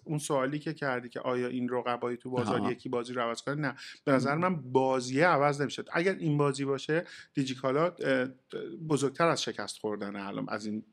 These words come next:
Speaker 1: بازار انقدری. ام-، بازار به هم خواهد ریخت به یه علتی. یه چیزی م-، مثل اسنپ.
Speaker 2: خیلی خوب. آقا، من خیلی بهم خوش گذشت این
Speaker 1: قربون
Speaker 2: گفتگو.
Speaker 1: شما.
Speaker 2: دمت
Speaker 1: زنده
Speaker 2: گرم.
Speaker 1: باشی.
Speaker 2: مرسی که وقت گذاشتی.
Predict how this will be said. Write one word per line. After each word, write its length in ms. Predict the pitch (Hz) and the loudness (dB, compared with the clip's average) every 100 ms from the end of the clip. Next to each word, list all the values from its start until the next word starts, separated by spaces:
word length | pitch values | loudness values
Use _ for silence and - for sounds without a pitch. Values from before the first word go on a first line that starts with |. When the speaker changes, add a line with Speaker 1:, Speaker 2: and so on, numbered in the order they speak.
| - | -8
Speaker 1:
بازار 360 | 113 107 107 | -4 -4 -2
انقدری. 520 | 104 101 98 98 - - - - - - - 160 | -4 -4 -8 -10 -12 -20 -18 -18 -20 -20 -6 -6
ام-، 120 | 160 - | -4 -12
بازار 460 | 175 160 156 208 | -2 0 4 2
به 200 | 196 151 | 4 2
هم 340 | 139 226 220 160 | 4 6 6 4
خواهد 440 | 117 101 98 95 - | -2 -6 -8 -10 -16
ریخت 280 | - - - | -18 -20 -6
به 100 | 113 | -2
یه 100 | 110 | 0
علتی. 600 | 117 107 104 95 113 107 - _ _ - | 0 -2 -4 -6 -10 -12 -14 _ _ 6
یه 120 | 160 | 6
چیزی 480 | 160 - 220 196 190 | 8 4 4 2 0
م-، 220 | 180 165 | -2 -2
مثل 280 | 170 - 143 | -4 0 0
اسنپ. 460 | 113 110 - 101 - - - _ _ _ | 0 -4 -6 -6 -8 -16 -16 _ _ _
Speaker 2:
خیلی 500 | - - - 123 127 | -20 -6 0 2 2
خوب. 260 | 156 160 151 - - | 0 -4 -10 -16 -2
آقا، 200 | 147 226 | 4 6
من 80 | 233 | 6
خیلی 240 | 233 208 185 | 6 6 4
بهم 120 | 139 | 2
خوش 220 | - 131 | 2 0
گذشت 440 | 143 135 127 - - | 2 2 0 -2 -2
این 100 | 123 | 2
Speaker 1:
قربون 100 | 131 | 2
Speaker 2:
گفتگو. 260 | - 135 | 2 0
Speaker 1:
شما. 200 | 131 131 | 0 -2
Speaker 2:
دمت 240 | 120 135 170 | 6 8 8
Speaker 1:
زنده 60 | |
Speaker 2:
گرم. 140 | - 165 | 4 2
Speaker 1:
باشی. 120 | 113 | 2
Speaker 2:
مرسی 200 | 147 - | -2 2
که 60 | 156 | 8
وقت 240 | 151 - | 8 8
گذاشتی. 440 | 180 170 - 185 | -2 -2 0 -2